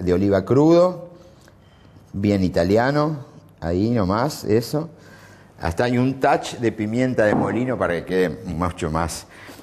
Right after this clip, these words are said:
contundente. Bueno, un platazo realmente. A mí que me encanta el arroz, este, ahora voy a disfrutar de esto con una copa de vino seguramente.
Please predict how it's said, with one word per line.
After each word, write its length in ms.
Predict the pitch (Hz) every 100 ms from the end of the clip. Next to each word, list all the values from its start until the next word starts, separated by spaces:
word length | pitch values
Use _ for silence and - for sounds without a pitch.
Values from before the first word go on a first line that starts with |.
| - -
contundente. 960 | 98 95 107 104 98 90 76 76 64 - - - - -
Bueno, 220 | 110 101
un 80 | 147
platazo 580 | 151 156 143 92 - 90
realmente. 500 | 85 82 80 73 78 - - - - - - - -
A 80 | 120
mí 120 | 160
que 100 | 160
me 80 | 127
encanta 360 | 127 151 151
el 80 | 120
arroz, 460 | 104 123 165 170 - - - - - - - - -
este, 320 | 101 98 95
ahora 220 | 104 120
voy 160 | 104 104
a 80 |
disfrutar 480 | 95 92 92 92 92
de 140 | 87 92
esto 200 | - 85
con 140 | 80
una 220 | 90 82
copa 260 | 87 80 80
de 100 | 76
vino 320 | 82 82 73
seguramente. 760 | - 78 76 73 71 62 -